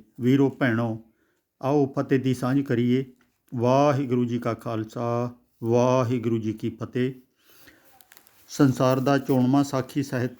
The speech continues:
ਇਸ ਦੇ ਵਿੱਚੋਂ ਅਗਲਾ ਟੌਪਿਕ ਤੁਹਾਡੇ ਨਾਲ ਸਾਂਝਾ ਕਰ ਰਿਹਾ, ਬਾਜ ਦੀ ਝਪਟ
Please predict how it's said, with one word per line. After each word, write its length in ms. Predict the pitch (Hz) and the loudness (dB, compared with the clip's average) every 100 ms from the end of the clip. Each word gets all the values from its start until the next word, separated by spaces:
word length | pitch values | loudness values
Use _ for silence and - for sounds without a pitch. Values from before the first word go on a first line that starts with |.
| _ _ _ _ 156 | _ _ _ _ -4
ਇਸ 120 | 135 | 2
ਦੇ 140 | 165 | 2
ਵਿੱਚੋਂ 520 | 127 120 - 131 117 - _ _ _ 139 | 4 0 0 0 0 -6 _ _ _ -2
ਅਗਲਾ 260 | 139 147 147 | 2 4 2
ਟੌਪਿਕ 640 | 131 123 135 - 123 113 - - | 2 0 -2 -4 -4 -4 -8 -4
ਤੁਹਾਡੇ 240 | 139 120 | 0 2
ਨਾਲ 140 | 123 | 2
ਸਾਂਝਾ 360 | 120 139 147 135 | 2 2 4 2
ਕਰ 200 | - 120 | 2 0
ਰਿਹਾ, 340 | 120 117 135 139 _ _ _ _ _ 113 | 0 0 -2 -4 _ _ _ _ _ -16
ਬਾਜ 580 | 98 123 131 135 135 | 0 2 4 4 2
ਦੀ 280 | 127 139 127 - | 0 -2 -4 -2
ਝਪਟ 380 | 165 90 - | -4 -4 -12